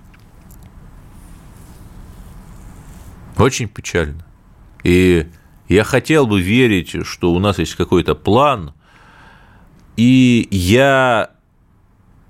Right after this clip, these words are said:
признаю, что наши определённые импровизации близки к гениальности, но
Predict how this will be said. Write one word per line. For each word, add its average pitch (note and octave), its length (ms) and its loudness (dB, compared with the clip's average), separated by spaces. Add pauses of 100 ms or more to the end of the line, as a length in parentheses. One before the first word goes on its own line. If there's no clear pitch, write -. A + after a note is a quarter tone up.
(160)
признаю, C3 1000 0 (100)
что D#2 680 0
наши D2+ 720 -4 (400)
определённые E2 680 0
импровизации F2 960 -2
близки F#2+ 340 -2
к G2 60 -6
гениальности, G2 960 -2
но E2+ 520 -4